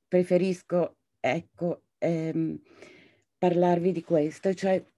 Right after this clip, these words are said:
come nella ricezione contemporanea della commedia, l'associazione tra la rappresentazione simbolica di Dante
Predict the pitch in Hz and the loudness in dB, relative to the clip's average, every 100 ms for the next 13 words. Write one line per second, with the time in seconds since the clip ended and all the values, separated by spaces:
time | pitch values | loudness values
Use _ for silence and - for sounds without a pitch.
0 | _ _ 208 202 180 165 165 165 175 180 | _ _ 2 4 6 6 6 4 0 -6
1 | - 196 196 160 165 170 175 180 175 170 | 0 0 0 -2 0 -2 0 2 4 4
2 | 156 151 160 160 175 160 175 160 165 - | 2 -2 0 2 4 4 4 2 0 -4
3 | 180 185 180 202 196 165 151 156 156 156 | -2 -2 0 2 4 2 2 2 2 0
4 | - 165 175 175 170 - 190 175 - 170 | 0 0 2 0 -2 -2 0 0 0 2
5 | 175 180 170 160 156 170 165 156 156 147 | 2 2 2 0 0 2 2 0 -2 -6